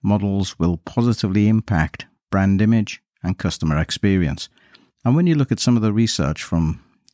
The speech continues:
Gen X, Gen Y, Gen Z, they often say in the surveys that they change their buying habits and the way in which they consume resources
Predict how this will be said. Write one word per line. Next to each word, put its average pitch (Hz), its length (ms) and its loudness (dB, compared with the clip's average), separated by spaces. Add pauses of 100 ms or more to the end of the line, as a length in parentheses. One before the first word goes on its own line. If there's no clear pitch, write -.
(380)
Gen 87 220 2
X, - 440 -2 (280)
Gen 85 240 0
Y, 87 300 2
Gen 92 340 0
Z, 101 260 2 (340)
they 95 140 0
often 107 380 0
say 92 560 0 (360)
in 87 240 0
the 82 300 0 (280)
surveys 82 720 -2 (260)
that - 180 -4
they 123 160 2
change 120 480 0
their 101 180 0
buying 104 440 2
habits 78 480 -2
and 90 100 2
the 95 60 0
way 98 220 0
in 98 140 2
which - 260 -2
they 95 280 2
consume 101 720 0 (180)
resources 80 800 -4